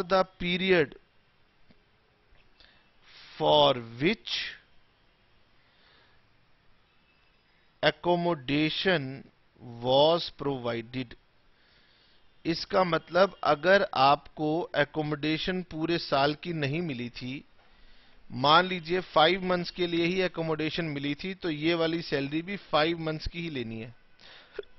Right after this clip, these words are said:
ठीक है, देखिए क्या लेना है, बेसिक लेना है, डीए फॉर्मिंग पार्ट लेना है,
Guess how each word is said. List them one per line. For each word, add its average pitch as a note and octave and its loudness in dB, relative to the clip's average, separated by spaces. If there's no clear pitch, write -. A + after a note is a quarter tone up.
ठीक - -8
है, F3+ -10
देखिए D#3+ 2
क्या F#3 10
लेना A#2 0
है, G#2+ -14
बेसिक D#3+ 0
लेना F3+ 0
है, F3+ -6
डीए D#3+ 0
फॉर्मिंग D3+ 2
पार्ट E3+ 4
लेना E3+ -4
है, E3 -8